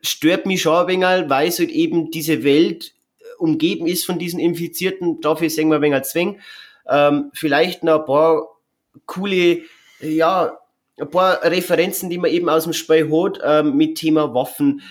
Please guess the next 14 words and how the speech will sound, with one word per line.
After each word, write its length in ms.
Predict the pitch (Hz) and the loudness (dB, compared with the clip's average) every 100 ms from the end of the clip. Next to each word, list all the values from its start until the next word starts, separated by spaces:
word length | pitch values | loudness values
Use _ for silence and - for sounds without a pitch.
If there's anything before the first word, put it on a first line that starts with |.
| - | -6
mit 220 | 147 147 | -4 -4
Thema, 840 | - 151 156 147 143 - 143 143 139 | 0 2 4 4 4 2 2 2 4
ähm, 220 | 143 143 - | 2 0 -8
vielleicht 540 | - 151 143 135 - 143 | -8 -2 2 2 0 -2
Rohstoffe 680 | 143 190 190 160 160 151 | 0 0 0 0 0 0
finden, 640 | 143 156 160 - 160 156 160 - - - | -2 0 0 -2 -4 -4 -6 -14 -12 -2
ähm, 520 | 139 139 143 143 139 | 2 2 4 2 0
vielleicht 400 | - 151 147 147 | -4 0 0 0
mal, 320 | 151 156 156 - _ - | 0 2 0 -4 _ -2
wenn's, 380 | 156 160 - | 0 0 -2
wenn 140 | 160 165 | -2 0
er 60 | |
sich 120 | 160 160 | 0 2
dann 140 | 151 | 2